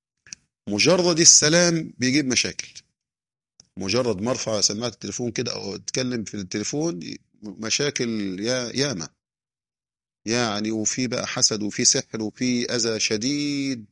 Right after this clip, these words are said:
ربنا يعافينا وإياكم من هذا. طيب نعمل إيه؟ يبقى ليس لنا حل إلا إن إحنا،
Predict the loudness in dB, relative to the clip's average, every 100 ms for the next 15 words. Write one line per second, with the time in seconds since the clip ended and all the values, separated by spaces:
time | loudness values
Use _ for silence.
0 | -20 -20 -20 -20 _ -10 -2 0 2 0
1 | 0 0 2 2 0 -4 -6 -8 -12 _
2 | _ _ _ _ -2 2 2 2 2 2
3 | 0 -6 _ _ _ _ _ _ -8 -6
4 | -2 2 2 2 -2 -2 -2 -2 -2 -2
5 | -2 -4 -4 -6 -8 -6 -6 -6